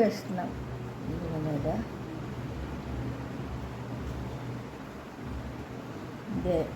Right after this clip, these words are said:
ചേച്ചിക്കും കരുവിനൊക്കെ ഭയങ്കര ഇഷ്ടമാണ്. ഉം, അപ്പോൾ അത് ഇതിൻ്റെ ഇങ്ങനെയാണ്. ഫ്രൂട്ട് സലാഡ് എപ്പോഴും എങ്ങനെയാണെന്ന് വെച്ചാൽ ഇങ്ങനെ കട്ടിയായിട്ടൊന്നും ഇരിക്കില്ലല്ലോ, ഐസ്ക്രീം പോലെ. അപ്പോൾ ഇതാണ് അതിൻ്റെ ഇത്. നമുക്ക്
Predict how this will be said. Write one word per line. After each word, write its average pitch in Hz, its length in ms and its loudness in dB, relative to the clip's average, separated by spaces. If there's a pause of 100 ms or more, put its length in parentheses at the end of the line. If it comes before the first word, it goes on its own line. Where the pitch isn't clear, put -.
(140)
ചേച്ചിക്കും 185 680 4 (140)
കരുവിനൊക്കെ 175 680 4
ഭയങ്കര 160 420 4
ഇഷ്ടമാണ്. 165 420 2 (680)
ഉം, 165 340 0 (300)
അപ്പോൾ 180 180 -2
അത് 175 160 2 (140)
ഇതിൻ്റെ 175 340 0 (1300)
ഇങ്ങനെയാണ്. 175 580 6
ഫ്രൂട്ട് 185 240 2
സലാഡ് 214 360 10
എപ്പോഴും 220 360 6
എങ്ങനെയാണെന്ന് 208 420 8
വെച്ചാൽ 214 220 4
ഇങ്ങനെ 202 220 6 (160)
കട്ടിയായിട്ടൊന്നും 196 920 8
ഇരിക്കില്ലല്ലോ, 156 580 4 (140)
ഐസ്ക്രീം 151 420 2
പോലെ. 160 160 4 (840)
അപ്പോൾ - 140 0 (100)
ഇതാണ് 170 360 6 (240)
അതിൻ്റെ 165 400 4
ഇത്. 156 140 0 (1000)
നമുക്ക് 185 360 2